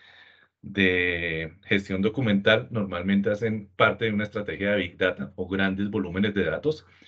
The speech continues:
Eh, más del ochenta por ciento de esos datos no son estructurados, entonces, eh,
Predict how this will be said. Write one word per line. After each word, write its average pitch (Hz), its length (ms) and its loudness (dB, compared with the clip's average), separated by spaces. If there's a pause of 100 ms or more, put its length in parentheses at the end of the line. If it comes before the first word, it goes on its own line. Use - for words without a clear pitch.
(380)
Eh, 95 400 2
más 110 200 6
del 120 160 2
ochenta 107 340 0
por 107 160 -2
ciento 101 240 -2
de 104 60 0
esos 110 180 -2
datos 110 420 0
no 110 220 -2
son 110 160 0
estructurados, 95 720 0
entonces, 85 580 -4 (440)
eh, 80 420 -6